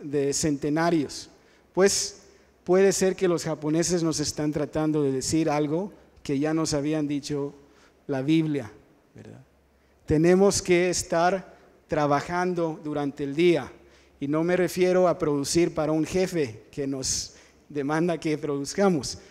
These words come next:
Estoy hablando de trabajo físico, manual, diario. Yo sé que ese concepto para algunos de ustedes todavía es ajeno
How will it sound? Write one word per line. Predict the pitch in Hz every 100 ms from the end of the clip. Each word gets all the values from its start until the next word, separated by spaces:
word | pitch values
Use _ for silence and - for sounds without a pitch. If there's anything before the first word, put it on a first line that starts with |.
| _
Estoy | 139 - 165
hablando | 180 185 190 185 196 208 202 - -
de | 156
trabajo | 151 160 156 185 196 208
físico, | 190 190 190 202 - 196 202
manual, | 175 156 160 185 196 208 - -
diario. | 156 156 175 202 185 135 - - _
Yo | 165
sé | 165 190
que | 190
ese | 185 208
concepto | 196 170 202 185 170
para | 165
algunos | 156 185 185
de |
ustedes | 160 - 185 190 165 - - - _
todavía | - 175 175 175 190
es | 180
ajeno | 190 - 226 254 185